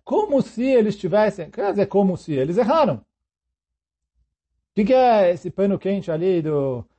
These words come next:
é como se? Ele falou, errou, errou. E aí, só terminar a Mishnah falando, né, Veshuma Ekdesh Shishim Yom, a, a, o anunciar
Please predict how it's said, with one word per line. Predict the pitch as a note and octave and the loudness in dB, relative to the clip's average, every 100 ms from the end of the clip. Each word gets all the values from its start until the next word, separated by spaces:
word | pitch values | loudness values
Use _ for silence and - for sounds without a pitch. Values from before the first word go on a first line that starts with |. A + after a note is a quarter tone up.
| _ - | _ -14
é | |
como | B2 F#3+ F#3+ E3+ | -4 -2 0 -2
se? | - D3+ A2 - | -2 -2 -2 -6
Ele | G#3+ | -8
falou, | C4+ G#4 G#4+ | -2 0 2
errou, | G3+ F#3+ B3 | 2 4 2
errou. | C#4+ - G4+ - _ _ _ _ _ _ _ _ _ _ _ _ _ _ _ _ _ _ _ _ _ _ _ _ - | 2 0 -4 -6 _ _ _ _ _ _ _ _ _ _ _ _ _ _ _ _ _ _ _ _ _ _ _ _ -4
E | D3+ | 2
aí, | F3+ G3+ G3+ F3+ - | 4 4 4 2 -2
só | - F#3 F#3 | -2 0 0
terminar | F#3 F3 F3+ | -2 -4 -4
a | |
Mishnah | D3+ - E3 | -6 -8 -8
falando, | - C3 B2 E3 A3+ - _ _ _ _ _ _ _ _ | -4 -4 -2 -2 -4 -6 _ _ _ _ _ _ _ _
né, | C3+ C#3+ | -2 0
Veshuma | B2+ A#2+ - A3+ G3+ | 0 -2 0 2 2
Ekdesh | D#3 B2+ F#3+ - | 0 0 0 0
Shishim | D3+ - F#3 | -6 -6 -4
Yom, | C#3+ E3+ G#3+ | 0 0 0
a, | D#3+ D3 C#3 C3+ B2 A#2 A2 | -4 -4 -4 -4 -2 -4 -6
a, | - | -6
o | C3 | -2
anunciar | C#3 D#3 C#3+ C#3+ D#3+ G3+ F3 | -2 -2 -8 -2 0 2 0